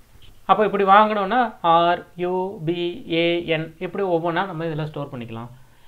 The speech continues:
இதே மாதிரி நான் float value வாங்கலாமா? இவங்க இப்போ உங்க எல்லாரோட, அஹ், weight இல்ல height இந்த மாதிரி ஏதோ ஒண்ணு வாங்க போறோம். அப்போ எல்லாரோட height வாங்க, ஃபைவ் பாயிண்ட் சிக்ஸ், அவ இத்தனை அடி இருக்காரு, அஞ்சு அடி இருக்காரு,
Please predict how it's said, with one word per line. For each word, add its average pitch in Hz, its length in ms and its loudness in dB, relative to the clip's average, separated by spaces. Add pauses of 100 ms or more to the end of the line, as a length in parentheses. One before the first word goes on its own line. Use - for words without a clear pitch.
(160)
இதே 220 180 2
மாதிரி 220 180 0
நான் 208 140 -2
float 233 320 2
value 180 240 0
வாங்கலாமா? 160 380 -4 (420)
இவங்க 175 340 -2
இப்போ 160 180 -6
உங்க 160 200 -4
எல்லாரோட, 170 360 4 (760)
அஹ், 120 220 -10 (100)
weight 208 300 0 (140)
இல்ல 147 120 -2 (140)
height 160 320 -2 (120)
இந்த 156 160 -4
மாதிரி 156 200 -2
ஏதோ 147 120 -4
ஒண்ணு 135 180 -8
வாங்க 117 200 -10
போறோம். - 180 -20 (640)
அப்போ 220 120 -2 (100)
எல்லாரோட 180 300 4 (100)
height 175 240 0
வாங்க, 147 200 -2
ஃபைவ் 160 240 -2
பாயிண்ட் 143 260 -2
சிக்ஸ், - 240 -14 (340)
அவ 139 160 -6 (520)
இத்தனை 156 320 -2
அடி 156 180 0
இருக்காரு, 120 340 -6 (520)
அஞ்சு 151 240 0
அடி 151 140 0
இருக்காரு, 127 240 -4